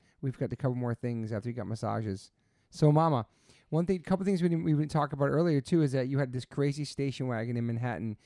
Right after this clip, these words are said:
and you could double park it. That was pretty amazing. Then you raffled it off. What, what, what made you do that?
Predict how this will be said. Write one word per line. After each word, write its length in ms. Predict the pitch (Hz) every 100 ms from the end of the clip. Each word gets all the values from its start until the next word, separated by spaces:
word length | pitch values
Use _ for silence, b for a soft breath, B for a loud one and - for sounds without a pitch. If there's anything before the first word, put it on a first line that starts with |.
| b b
and 80 | 139
you 40 | 131
could 160 | 135
double 240 | 117 127 127
park 320 | - 117 110
it. 100 | 101
That 100 | 120
was 120 | 131
pretty 180 | - 127
amazing. 340 | 117 123 117 120
Then 100 | 135
you 100 | 123
raffled 400 | 117 123 131 123
it 100 | 107
off. 280 | 107 101 - _ -
What, 200 | 131 110
what, 120 | 139
what 120 | 139
made 140 | 147 139
you 80 | 127
do 140 | 131
that? 240 | 120 104